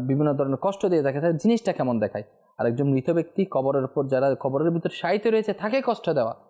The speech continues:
আল্লাহ পাক আমাদেরকে হেফাজত করুক। তা আমাদের এখন প্রশ্ন আসতে পারে যে আমাদের তো অনেকে এই কবর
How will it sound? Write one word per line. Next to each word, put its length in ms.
আল্লাহ 260
পাক 140
আমাদেরকে 360
হেফাজত 420
করুক। 200
তা 60
আমাদের 260
এখন 300
প্রশ্ন 280
আসতে 260
পারে 220
যে 120
আমাদের 320
তো 140
অনেকে 300
এই 420
কবর 240